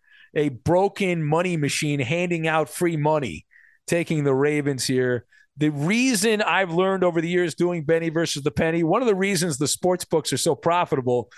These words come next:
is the public loading up thinking a game is just a gimme like this. And, uh, and more times than not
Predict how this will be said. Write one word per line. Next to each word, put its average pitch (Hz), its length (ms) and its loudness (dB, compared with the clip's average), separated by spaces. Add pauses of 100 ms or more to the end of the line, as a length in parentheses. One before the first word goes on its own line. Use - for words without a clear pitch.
(200)
is 160 360 0 (340)
the 160 140 0
public 208 640 0
loading 180 460 2
up 175 260 0
thinking 170 580 -2 (200)
a 160 100 2
game 180 360 0
is 160 120 -2
just 175 220 -2
a 160 40 2
gimme 135 560 -2 (300)
like 175 240 0
this. - 500 0 (240)
And, 151 380 0
uh, 139 40 0
and 147 460 0
more 214 200 2
times 202 360 0
than 170 160 0
not 156 440 0